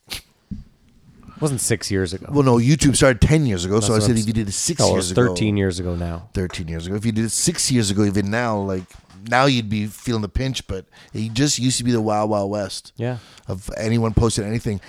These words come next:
Speaker 2: And I remember there was a, a guy just yelling at a sky saying, "It's beautiful. It's beautiful." It's like the first thing that ever went viral. I was like,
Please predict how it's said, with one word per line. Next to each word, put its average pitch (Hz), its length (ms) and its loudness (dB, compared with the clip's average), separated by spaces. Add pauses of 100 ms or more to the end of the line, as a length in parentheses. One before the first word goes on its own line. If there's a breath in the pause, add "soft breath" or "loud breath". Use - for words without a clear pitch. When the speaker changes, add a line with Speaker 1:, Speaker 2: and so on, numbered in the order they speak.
(180 loud breath)
Speaker 2:
And 120 100 -2
I 127 40 4
remember 135 800 4 (420 loud breath)
there 131 140 6
was 127 280 6
a, 95 500 2 (680 loud breath)
a 113 140 0
guy 123 680 2
just - 480 -4 (380)
yelling 120 420 4
at 113 60 -2
a 110 40 -2
sky 104 420 0
saying, 127 340 -6
"It's 170 120 -8
beautiful. 190 1300 -4 (280 loud breath)
It's 160 240 -6
beautiful." 196 760 -4
It's 113 100 -2
like 120 140 2
the 120 100 2
first 131 440 0
thing 120 180 0
that 110 100 -2
ever 107 160 -4
went 104 220 -6
viral. 98 480 -2
I 95 40 -12
was 98 100 -8
like, 95 120 -8